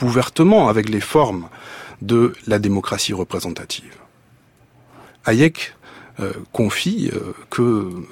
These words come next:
très longtemps, euh, on n'a pas trouvé la solution. On n'a pas trouvé la solution à ce problème difficile. Mais lui, il l'a. Il l'a,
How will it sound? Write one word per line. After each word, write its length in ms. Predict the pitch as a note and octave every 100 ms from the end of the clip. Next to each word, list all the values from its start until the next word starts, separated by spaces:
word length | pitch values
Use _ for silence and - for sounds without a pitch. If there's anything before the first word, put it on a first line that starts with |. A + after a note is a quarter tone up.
| _
très 160 | - F3
longtemps, 640 | C3 A2 G2+ G3+ G#3+ G2+
euh, 100 | F#2+ - F2+ - - -
on 140 | - A#2+
n'a 120 | G2+
pas 160 | - G3
trouvé 400 | - A#2+ A2+ D#3+
la 140 | A#2+
solution. 540 | - A#2+ D3 - A#3+ F#2+
On 80 | G#2
n'a 140 | F#2+
pas 140 | -
trouvé 260 | G#2 - A#2
la 80 | G2
solution 500 | - F#2 - - B2+
à 60 |
ce 140 | - -
problème 400 | - G#2 F#2+ F2+
difficile. 460 | - - - -
Mais 120 | A2+ B2+
lui, 280 | F3+ A#3+ - _ _ _
il 180 | C3 A2+
l'a. 160 | G2 - _ _ _ _ _ - - -
Il 180 | C#3 C#3
l'a, 300 | D3+ G3